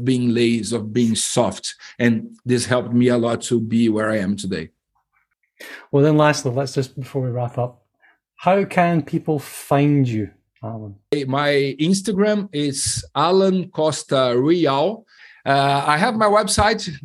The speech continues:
Speaker 1: uh, w w w dot alan costa dot com, and I also have my email. It's Alan, uh, with double L again,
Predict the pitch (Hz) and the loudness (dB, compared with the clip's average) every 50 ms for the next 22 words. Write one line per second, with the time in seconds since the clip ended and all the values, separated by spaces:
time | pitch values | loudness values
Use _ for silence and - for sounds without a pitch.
0 | - - - 151 139 139 135 131 131 131 131 127 147 175 196 180 175 160 139 156 | -18 -14 -6 -4 -2 0 0 0 -2 -4 -4 -2 0 0 2 2 0 2 2 0
1 | 160 165 180 175 170 180 190 180 190 196 196 196 196 190 - - 143 135 160 151 | 0 0 0 0 0 -2 0 0 2 2 2 2 0 -2 -6 -8 -4 -2 0 0
2 | 147 147 147 - - - - - 147 156 180 180 170 170 160 151 123 135 151 151 | 0 -2 -4 -8 -12 -14 -4 0 2 2 4 4 2 0 -2 -4 -4 -2 -2 -2
3 | 139 - - - 139 117 104 95 98 120 143 139 123 - - 156 165 190 233 240 | -2 -2 -6 -6 -6 -6 -6 -8 -6 -2 -2 -2 -2 -2 -2 0 0 0 0 -2
4 | - - _ _ - - - - _ _ _ 147 151 156 151 151 151 151 156 - | -8 -14 _ _ -20 -20 -20 -20 _ _ _ 0 2 2 2 2 0 -2 -2 -2
5 | 175 202 190 175 190 - - 180 160 180 170 160 165 165 175 190 175 156 160 180 | 0 0 2 2 0 0 0 0 0 0 -2 -2 -2 0 0 0 0 0 0 0
6 | 190 185 170 127 - 135 127 123 123 - - - - - 131 139 151 170 190 202 | 0 0 0 -2 -2 -4 -4 -2 -4 -6 -8 -8 -6 0 2 2 4 4 4 4
7 | 202 214 214 214 208 - - _ _ _ _ 123 123 123 123 123 120 117 107 113 | 2 2 0 -2 -4 -8 -16 _ _ _ _ -2 0 0 2 2 0 -2 -2 -4
8 | 117 101 120 123 120 131 139 131 127 135 139 151 - - - 147 135 127 147 160 | -4 -2 -2 -4 -2 0 0 0 2 2 0 0 -2 -4 -6 -6 -6 -4 -2 -4
9 | 185 214 220 226 220 | -2 -2 -4 -6 -8